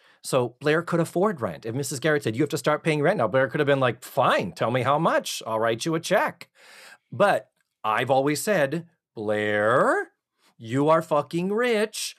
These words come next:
Why did Blair not just buy a house or an apartment or something, some place of her own where she could live and then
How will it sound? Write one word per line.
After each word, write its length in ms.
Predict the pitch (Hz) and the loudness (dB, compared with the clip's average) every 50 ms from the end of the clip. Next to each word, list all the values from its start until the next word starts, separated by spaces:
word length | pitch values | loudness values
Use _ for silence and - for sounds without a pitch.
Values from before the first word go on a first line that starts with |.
| _ _ _ | _ _ _
Why 440 | - 120 120 127 135 139 151 180 208 | -18 -14 -6 -2 0 0 0 0 -2
did 360 | 190 165 180 202 185 160 - | -4 -4 -6 -6 -6 -6 -8
Blair 320 | 185 190 196 208 208 190 160 | -6 -4 -2 0 0 -2 -2
not 300 | 143 143 147 156 - - | -2 -2 -2 -2 -4 -4
just 400 | 123 147 147 143 - - 123 - | -2 -2 -2 -2 -4 -10 -12 -4
buy 400 | - 123 117 117 117 120 123 - - | -2 -2 0 0 0 -2 -2 -4 -4
a 140 | - 113 117 | -4 -4 -4
house 680 | 117 117 - 156 151 120 92 85 92 113 - - - - - _ | -4 -4 -4 -2 -2 -2 -2 -2 -4 -6 -8 -8 -10 -12 -12 _
or 200 | - 107 110 110 | -4 -2 -2 0
an 80 | 113 120 | -2 -2
apartment 560 | 120 127 - 156 156 165 - 139 127 123 117 | -6 -6 -6 -6 -6 -6 -4 -6 -6 -6 -4
or 140 | 139 135 131 | -4 -6 -6
something, 600 | 127 - - 139 143 143 - - 151 151 151 151 - - - - _ | -4 -4 -6 -6 -6 -6 -6 -6 -6 -6 -6 -8 -12 -18 -20 -20 _
some 240 | - - 170 147 143 | -6 -4 -4 -4 -6
place 320 | 127 - 175 165 170 165 | -6 -4 -2 -2 -2 -2
of 120 | 175 160 135 | -4 -4 -2
her 180 | 151 156 - | -4 -2 0
own 220 | 135 147 170 180 151 | 0 0 0 0 -2
where 120 | 156 143 | -2 -4
she 220 | 123 - - 156 | -4 -6 -8 -8
could 220 | 127 - 147 131 123 | -6 -6 -6 -4 0
live 200 | 135 143 151 139 | 0 0 2 2
and 160 | 143 139 143 | 0 0 0
then 300 | 135 135 135 131 127 - | -2 -4 -4 -6 -8 -12